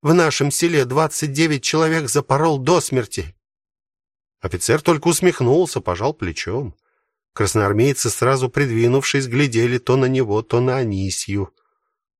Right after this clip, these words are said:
Мошкин сказал: «Хорошо, хорошо, разберемся. Поди ляг на телегу, голубка, поди приляг». Анисья повторяла, будто в забытии: «Товарищи,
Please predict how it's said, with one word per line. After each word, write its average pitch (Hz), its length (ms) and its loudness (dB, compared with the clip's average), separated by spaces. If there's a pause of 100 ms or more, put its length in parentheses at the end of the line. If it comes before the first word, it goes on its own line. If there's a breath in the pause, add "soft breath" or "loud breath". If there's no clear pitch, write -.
Мошкин 98 400 -2
сказал: 95 560 -2 (460)
«Хорошо, 123 500 2
хорошо, 139 440 0
разберемся. 151 760 -2 (920)
Поди 185 320 2
ляг 147 300 -2
на 117 120 -2
телегу, 92 460 -2
голубка, 90 680 -4
поди 226 380 0 (180)
приляг». 180 560 0 (500)
Анисья 101 460 -4
повторяла, 113 560 -2
будто 107 400 -6
в 104 60 -6
забытии: 98 600 -6 (960)
«Товарищи, 131 760 0